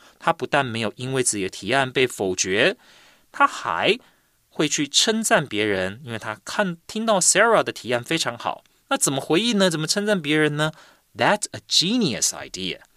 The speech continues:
这实在是太棒的想法了，太聪明了。好，那后面呢，Sarah听完以后呢，就做了回应了。因为啊，这个Charles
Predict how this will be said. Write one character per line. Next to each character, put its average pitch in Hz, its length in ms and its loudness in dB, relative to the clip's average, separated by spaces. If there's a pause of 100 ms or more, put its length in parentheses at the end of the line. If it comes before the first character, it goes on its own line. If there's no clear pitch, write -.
(280)
这 143 140 0
实 123 180 0
在 120 160 2
是 - 240 -4
太 - 220 0
棒 190 240 4
的 107 80 -4
想 92 260 -6
法 78 240 -6
了， 65 340 -10
太 - 160 -4
聪 196 280 -2
明 104 260 -4
了。 104 180 0 (440)
好， 80 400 -4
那 120 260 0 (220)
后 262 240 2
面 220 240 4
呢， 123 260 2 (260)
Sarah 170 500 4 (1000)
听 151 240 -2
完 120 180 2
以 95 80 -6
后 165 280 0
呢， 131 360 2 (300)
就 113 240 2
做 113 300 2
了 98 160 0
回 - 280 -8
应 190 240 0
了。 92 220 -2 (300)
因 208 220 0
为 220 200 6
啊， 143 280 0 (600)
这 - 80 -6
个 123 300 2
Charles 233 640 4